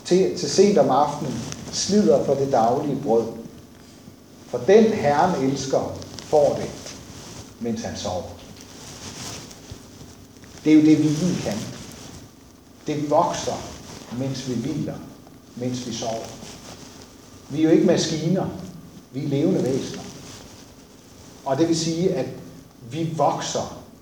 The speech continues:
af at hvile, sådan som det i øvrigt er for, øh, øh,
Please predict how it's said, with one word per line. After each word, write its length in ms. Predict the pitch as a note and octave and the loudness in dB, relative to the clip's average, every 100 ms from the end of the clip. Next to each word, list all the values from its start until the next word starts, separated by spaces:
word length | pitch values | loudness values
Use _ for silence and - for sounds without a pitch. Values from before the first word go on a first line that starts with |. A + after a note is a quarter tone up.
| - - - - | -20 -20 -18 -6
af 240 | C#3 C#3 - | -4 -4 -6
at 60 | |
hvile, 600 | A2 A#2 A#2+ E3 E3 - - | -10 -6 -6 -6 -6 -8 -6
sådan 160 | B2+ | -6
som 120 | B2 | -6
det 140 | A2+ A#2 | -6 -4
i 40 | |
øvrigt 260 | A2+ C3+ B2+ | -2 0 0
er 200 | G#2+ B2+ - - - - | -2 -4 -8 -12 -16 -16
for, 520 | - - - A2+ G2+ | -16 -14 -4 -2 0
øh, 160 | F#2 F#2 F#2 - - - | -2 -6 -8 -12 -16 -16
øh, 180 | F#2 F3+ | -16 -14